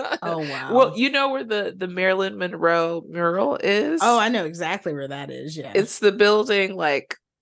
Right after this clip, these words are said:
Speaker 2: behind it and on the ground. Like, it's the restaurant
Speaker 1: Ah,
Speaker 2: right there.
Speaker 1: okay.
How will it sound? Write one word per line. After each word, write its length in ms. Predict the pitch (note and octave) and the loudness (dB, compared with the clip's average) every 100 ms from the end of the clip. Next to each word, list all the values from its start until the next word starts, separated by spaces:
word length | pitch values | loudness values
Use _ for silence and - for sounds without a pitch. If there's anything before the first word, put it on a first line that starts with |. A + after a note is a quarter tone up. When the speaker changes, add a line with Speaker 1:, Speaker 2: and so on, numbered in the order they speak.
| _ | _
Speaker 2:
behind 520 | D#3+ F#3+ D#3+ E3+ E3+ | -10 -4 -2 -2 -2
it 240 | D3+ C#3+ - | -2 -2 -2
and 160 | D3 C#3+ | -6 -4
on 140 | C#3+ | -6
the 80 | C#3 | -6
ground. 680 | - C3 A#2 E2 - A#3 - - _ _ _ _ _ - | -4 -2 -2 -8 -12 -16 -18 -20 _ _ _ _ _ -8
Like, 220 | - E2 | -6 -6
it's 200 | - - | -6 -8
the 200 | - D3 | -8 -4
restaurant 340 | D3 D#3 F3 F3 | -2 -2 0 0
Speaker 1:
Ah, 600 | F3+ F#3+ G3+ G#3 G#3+ G#3+ | 0 0 -2 -2 -2 -2
Speaker 2:
right 80 | - | -2
there. 100 | F#3+ | -6
Speaker 1:
okay. 460 | G#3 E3 C#3 D#3 | -6 -12 -12 -16